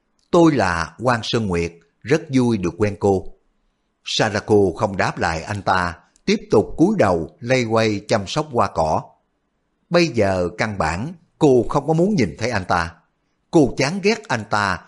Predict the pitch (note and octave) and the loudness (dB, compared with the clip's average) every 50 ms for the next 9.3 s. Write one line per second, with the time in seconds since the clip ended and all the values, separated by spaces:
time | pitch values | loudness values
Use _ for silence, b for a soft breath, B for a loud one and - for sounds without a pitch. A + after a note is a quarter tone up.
0 | B B B - B2+ B2 A2 - - - B2+ D#3+ - - - E3+ C#3+ B2+ A#2+ G#2+ | B B B -4 -2 0 -2 -2 -2 -4 -4 -4 -4 -2 -2 -2 0 0 0 -2
1 | F#2+ - C3+ A#2+ G#2+ G#2 A2 G#2+ F#2+ - - E2+ F#2+ B2+ B2 G2 E2+ G2 A#2 - | 0 -2 -2 -2 0 -2 -2 -4 -2 -2 -2 -2 -2 -2 -2 -2 -2 -2 -2 0
2 | A#2+ G2+ F#2+ E2 - - _ _ _ _ _ _ _ _ _ _ _ _ _ - | 0 0 0 -2 -6 -10 _ _ _ _ _ _ _ _ _ _ _ _ _ 0
3 | F#3+ B3+ B3 - D#3+ G#2+ G2+ G2 F#2+ F2 - - _ _ - - F3 F3 E3 - | 0 0 0 0 -2 -2 0 0 -2 -4 -8 -12 _ _ -6 -6 -6 -4 -6 -6
4 | F3+ E3 - - G#2 F#2+ F#2+ G2 C3 C3 G#2+ F#2+ F#2 F#2 F2 F2 E2+ E2 G2+ B2+ | -6 -4 -2 -2 -2 0 0 -2 0 0 2 2 2 2 2 0 -2 -2 -2 0
5 | F3+ G#3 E3 G2+ D#2+ D#2 F#2 A2 G#2+ F#2+ F2 A#2 A#2 G#2+ F2+ D#2 C#2 - _ _ | 0 0 0 -2 -2 -2 0 0 0 0 0 -2 -2 -2 -2 -2 -4 -10 _ _
6 | _ _ _ _ _ - A2+ A#2 A#2+ A#2+ B2 - A2+ G#2 G2+ F#2+ F2+ E2 - _ | _ _ _ _ _ -6 -2 0 0 0 0 -2 -2 -2 -2 -2 -4 -6 -8 _
7 | _ - A2+ A#2+ A2+ G#2+ F#2+ F2+ - - A#2+ A2+ A2 G2+ - - A2 G2+ G#2 - | _ -10 -4 -2 -2 -2 -2 -4 0 2 2 2 2 0 -2 -2 -2 -2 -2 2
8 | - A2 G#2 F#2+ F2+ - - G#2 A#2 D3 C#3+ G3+ G#3+ - C3+ G2+ - - F#3 G#3+ | 2 4 4 4 2 -2 -2 -4 -4 -2 0 -2 -2 -2 -4 -8 -8 -8 -8 -6
9 | - F#2 D#2+ D#2+ F#2 | -4 -4 -4 -4 -6